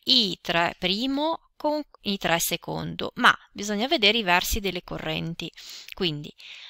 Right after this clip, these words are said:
la I tre all'inizio del nostro circuito andava verso il nodo A, la I tre primo an-, a verso opposto e quindi sarà meno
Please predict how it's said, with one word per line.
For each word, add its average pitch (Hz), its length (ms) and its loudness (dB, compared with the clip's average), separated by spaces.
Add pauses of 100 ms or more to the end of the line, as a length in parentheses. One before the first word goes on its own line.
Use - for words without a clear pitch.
(100)
la 233 120 4
I 294 140 4
tre 185 400 6
all'inizio 175 560 -2
del 175 160 -2
nostro 175 280 -4
circuito 208 520 -4
andava 208 360 4
verso 170 360 0
il 196 80 -2
nodo 165 340 -2
A, 151 180 2 (1000)
la 269 120 4
I 254 80 6
tre 285 160 2
primo 196 640 2 (240)
an-, 240 300 2
a - 160 2
verso 175 360 2
opposto 160 720 -6 (340)
e 294 200 -4
quindi 180 320 0
sarà 165 360 4 (100)
meno 170 580 4